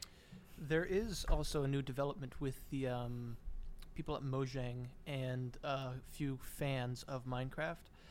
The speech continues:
that came together, made a server, and have an adventure mode server that hosts an entire library of Alexandria, like,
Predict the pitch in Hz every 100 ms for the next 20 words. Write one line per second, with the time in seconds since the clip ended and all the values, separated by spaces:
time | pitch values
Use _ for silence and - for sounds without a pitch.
0 | - - 156 139 135 - 156 143 143 139
1 | 139 139 135 131 - 131 127 151 147 -
2 | - - - 135 127 127 131 - 151 139
3 | 135 127 123 - 143 127 123 - 139 123
4 | 147 147 - 139 127 123 123 - - 127
5 | 143 156 156 - 135 123 123 - 139 131
6 | - - - - - - 135 120 - 139
7 | 135 135 131 - - - 135 131 131 135
8 | 135 123 127 127 123 131 127 120 120 -
9 | - -